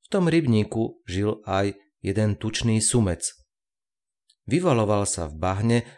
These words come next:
na dne rybníka. V tom mu začalo fúkať na chrbát. „Čo to znamená?“ zahniezdil sa sumec. „Fúka mi na chrbát. Niekto nechal otvorené.“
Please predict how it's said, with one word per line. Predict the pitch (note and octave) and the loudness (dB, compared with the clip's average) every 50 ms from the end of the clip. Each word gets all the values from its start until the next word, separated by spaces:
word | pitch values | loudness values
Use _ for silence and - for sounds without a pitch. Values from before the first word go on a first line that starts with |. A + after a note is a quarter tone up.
| _ _ _ | _ _ _
na | F#2+ F#2+ G2+ G#2 G#2 G2 | -4 -2 0 0 -2 -2
dne | F2 G#2 G#2+ A2+ B2 B2+ | -2 0 2 4 4 4
rybníka. | B2+ B2 A#2+ G#2 G2 G2 F2+ F2 D#2+ - - E2 D#2 D2+ - _ _ _ _ _ _ _ _ _ _ _ _ _ _ _ _ _ _ _ _ _ | 4 4 2 0 0 0 -2 -2 -4 -6 -8 -10 -10 -10 -14 _ _ _ _ _ _ _ _ _ _ _ _ _ _ _ _ _ _ _ _ _
V | _ - - | _ -18 -4
tom | - C3 E3 G3 F#3+ | -2 0 0 2 2
mu | F3 E3 D3 C3+ - - _ - | 2 2 2 2 0 -4 _ -10
začalo | B2+ - A2+ - - - E3+ D#3 D#3 | -6 -4 -4 -2 -2 -2 -2 -2 -2
fúkať | C#3 - - - B2+ E3+ E3+ - D#3+ D#3 C3 | -2 -4 -2 -2 -2 -2 0 -2 -2 2 4
na | B2+ C3 C3+ B2+ | 4 4 4 4
chrbát. | - B2 G2+ E2 E2 E2+ E2 E2+ F2 - - - _ _ _ _ _ _ _ _ _ _ _ _ _ _ _ _ _ _ _ _ _ _ _ _ _ _ | 2 0 0 0 -2 -2 -2 -4 -6 -8 -14 -20 _ _ _ _ _ _ _ _ _ _ _ _ _ _ _ _ _ _ _ _ _ _ _ _ _ _
„Čo | - G#2+ G#2 | -4 -2 -2
to | - A2 G#2 | 0 0 0
znamená?“ | G2+ B2+ F3 A3 A#3+ B3 F#3+ A2 G2 F#2+ F#2 F#2 - - _ _ _ _ _ _ _ _ _ _ _ _ _ - | 2 2 2 4 4 4 4 4 2 2 0 -2 -4 -6 _ _ _ _ _ _ _ _ _ _ _ _ _ -14
zahniezdil | D#2 D#2+ F#2+ A2+ C3+ C3+ A#2 G2+ F#2 E2+ E2 F#2+ G#2+ B2+ | -8 -4 -2 0 2 2 2 2 0 0 0 0 2 2
sa | B2+ - C3 A#2+ - | 2 2 0 0 0
sumec. | - - B2 G2 E2 D2 - - - - - - - - _ _ _ _ _ _ _ _ _ _ _ _ _ _ _ _ _ _ _ _ _ _ _ _ _ _ _ _ _ _ _ _ _ _ | 2 2 2 2 2 -2 -4 -6 -8 -10 -14 -18 -18 -20 _ _ _ _ _ _ _ _ _ _ _ _ _ _ _ _ _ _ _ _ _ _ _ _ _ _ _ _ _ _ _ _ _ _
„Fúka | _ - - - A#3+ C4+ C4 - - C3 A#2+ | _ -6 0 2 4 4 2 2 2 4 4
mi | A2+ A2+ G#2+ | 6 6 6
na | G2+ A2 C#3+ | 4 4 2
chrbát. | C#3+ - - B2 G2+ F#2 G2 G2 F#2+ F#2+ - - - - _ _ _ _ _ _ _ _ _ _ _ _ _ - | 2 4 4 4 4 6 4 4 4 4 2 -2 -10 -20 _ _ _ _ _ _ _ _ _ _ _ _ _ -2
Niekto | F#2+ A#2 D3+ E3 G#2 G#2 | 0 0 0 2 2 2
nechal | G2 G2+ B2 C#3 - C3+ A2 G#2+ | 2 4 2 4 4 4 4 4
otvorené.“ | - - C#3+ D#3 - D#3+ D3 B2 A2+ A2 G#2 G2 G2 F#2+ F#2+ F#2+ F#2 - - | 4 2 0 2 4 4 6 6 8 6 6 4 4 2 2 0 -2 -4 -8